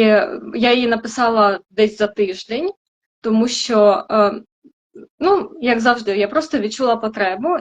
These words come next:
і, е, і побачила цю роботу, е,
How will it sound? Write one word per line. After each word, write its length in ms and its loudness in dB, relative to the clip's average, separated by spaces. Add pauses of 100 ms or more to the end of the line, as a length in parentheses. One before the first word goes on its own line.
і, 220 -4
е, 640 0 (540)
і 460 -8 (160)
побачила 560 0
цю 160 -6
роботу, 460 0 (140)
е, 600 2